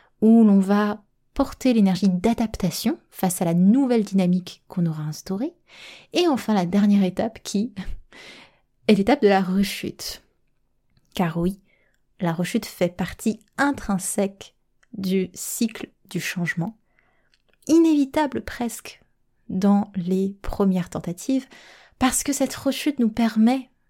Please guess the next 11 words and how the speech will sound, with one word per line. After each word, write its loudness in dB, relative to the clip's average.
nous 6
autorise -2
à -2
affûter -2
nos 2
pas -12
pour -8
nos 2
prochains -6
essais -8
et, 2